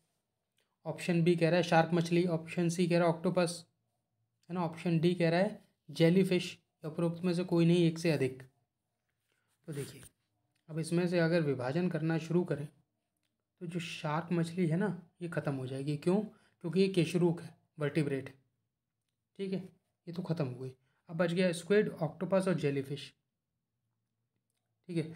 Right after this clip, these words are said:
तो इसका सही उत्तर होगा स्क्विड। जो स्क्विड होता है, वो एक प्रकार की मछली तो नहीं है, ये आएगी, स्क्विड आएगी मोलस्का के भीतर, ठीक है,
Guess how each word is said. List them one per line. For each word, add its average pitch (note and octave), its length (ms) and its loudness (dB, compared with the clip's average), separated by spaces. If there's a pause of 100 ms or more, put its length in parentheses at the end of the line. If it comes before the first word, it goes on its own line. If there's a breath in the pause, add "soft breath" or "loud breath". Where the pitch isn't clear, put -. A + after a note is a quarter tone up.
(240 loud breath)
तो F3 60 -6
इसका E3+ 200 -2
सही F3 200 2
उत्तर E3+ 240 0
होगा E3 280 0
स्क्विड। - 360 -6 (1400)
जो E3 220 -4
स्क्विड G3+ 300 -2
होता D3+ 320 -2
है, D3 220 0 (1500)
वो F3 180 0
एक F#3+ 320 2 (460)
प्रकार F3+ 260 0
की F#3 120 0
मछली F3 380 2
तो G#3+ 100 0
नहीं E3 220 2
है, A#3+ 80 2
ये F3+ 180 4
आएगी, E3 520 0
स्क्विड - 280 -6
आएगी F#3 220 -2
मोलस्का D3 480 -4
के D#3 140 -4
भीतर, C3+ 360 -14 (3000)
ठीक F3+ 120 -10
है, F3 80 -10